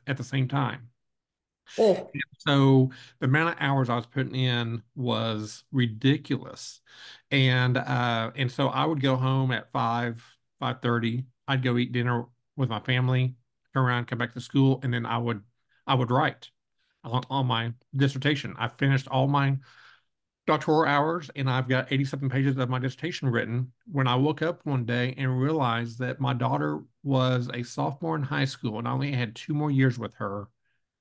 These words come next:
Speaker 1: and I was never home. And it, and it just woke me up.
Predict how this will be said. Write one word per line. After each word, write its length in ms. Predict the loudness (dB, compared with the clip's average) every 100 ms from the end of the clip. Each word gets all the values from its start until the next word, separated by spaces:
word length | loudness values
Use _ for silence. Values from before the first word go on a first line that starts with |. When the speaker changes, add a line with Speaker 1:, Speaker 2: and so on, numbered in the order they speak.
| _
Speaker 1:
and 100 | -2
I 80 | 0
was 260 | -2 -4 -4
never 280 | -2 0
home. 420 | -2 -4 -8 -10 -20 _ _ _ _ _ _ _ _ -4
And 160 | 0
it, 100 | 0 -2
and 200 | -2 0
it 160 | 0 -2
just 300 | -2 -4 -2
woke 320 | 0 0 0
me 160 | 2 2
up. 240 | 0 -8